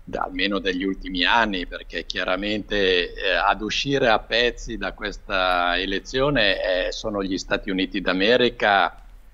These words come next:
e il loro oramai supposto, eh, così, eh, la loro supposta democrazia, perché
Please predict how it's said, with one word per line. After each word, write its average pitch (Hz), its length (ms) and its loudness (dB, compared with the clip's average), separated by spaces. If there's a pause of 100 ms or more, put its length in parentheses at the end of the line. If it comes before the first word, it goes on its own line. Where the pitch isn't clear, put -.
(460)
e 101 240 0
il 95 180 -2
loro 92 1080 0 (480)
oramai 113 500 6
supposto, 120 1400 2
eh, 98 640 0 (140)
così, 104 480 2
eh, 92 640 2 (100)
la 98 160 2
loro 110 300 6
supposta - 560 2
democrazia, 104 960 2
perché 92 720 0